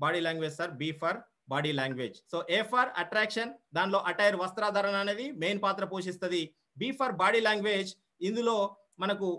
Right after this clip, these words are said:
మాటకు అనుగుణంగా గొంతును కూడా సవరించుకొని గొంతును ఆ రకంగా మనం మాట్లాడుతూ చేతులతోని కొంచెం ఎ-, ఎప్పుడు కానీ చేతులు sir మనకు జేబులో వెనుక కానీ లేకపోతే ముందు కానీ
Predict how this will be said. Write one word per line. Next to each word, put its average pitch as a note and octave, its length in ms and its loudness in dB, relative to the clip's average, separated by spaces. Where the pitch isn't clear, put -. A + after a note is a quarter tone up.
మాటకు A3+ 340 4
అనుగుణంగా G#3+ 500 0
గొంతును A3+ 380 -2
కూడా A3 160 2
సవరించుకొని G3+ 640 -2
గొంతును G#3 320 -4
ఆ - 20 2
రకంగా G#3+ 380 -4
మనం F3 120 -6
మాట్లాడుతూ F#3+ 500 -2
చేతులతోని G#3 600 -2
కొంచెం F#3 240 0
ఎ-, F3+ 180 -4
ఎప్పుడు B3+ 200 -4
కానీ A#3+ 200 -2
చేతులు A#3 320 -2
sir F#3+ 160 0
మనకు A3 220 -4
జేబులో A3 380 0
వెనుక A3+ 200 -2
కానీ A3+ 180 2
లేకపోతే A3 300 -6
ముందు A3+ 220 -4
కానీ A#3 120 -2